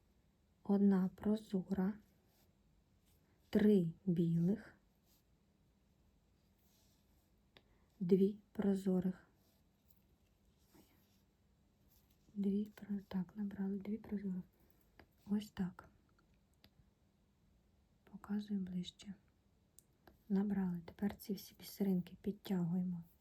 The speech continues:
Підтягуємо.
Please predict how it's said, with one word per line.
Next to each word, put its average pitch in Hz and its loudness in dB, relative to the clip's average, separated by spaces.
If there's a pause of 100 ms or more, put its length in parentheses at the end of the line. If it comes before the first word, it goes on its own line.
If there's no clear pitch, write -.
(1700)
Підтягуємо. 208 -2